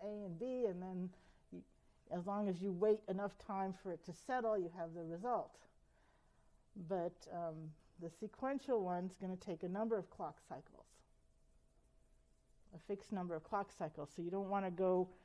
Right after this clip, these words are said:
s-, look at the, you don't wanna use the result until, in fact, you know that it's valid, that it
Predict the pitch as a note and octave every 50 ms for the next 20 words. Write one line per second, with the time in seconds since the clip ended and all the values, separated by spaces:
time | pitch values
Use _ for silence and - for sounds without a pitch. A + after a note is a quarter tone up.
0 | - - - - - - - - - - - - - F#3+ A3+ A3+ A3+ A3+ F#3+ -
1 | - G3+ F#3+ F3 E3 C#3+ F3 G#3 G3+ A#3+ B3+ B3+ A#3+ A3 A3 A3 A3 G#3 F3+ G3+
2 | F#3+ F3+ F3+ F3 D#3 G#3 A3 G#3+ F3 D3+ - - - - - - E3+ E3+ E3+ -
3 | - G3+ F3+ E3+ E3+ E3 E3 - - - F#3+ F#3 F3+ F3 F3+ - - - - -
4 | - - - - - - F3+ F#3 F3+ E3+ F3+ F#3 F#3 F#3 F#3 E3 E3 D#3 D#3+ D#3+
5 | D#3 - - E3+ D#3+ F3+ F3 F3 D#3+ D3+ - - - - - - _ _ _ _
6 | _ _ _ _ - _ _ _ - - - - E3+ D#3+ E3 -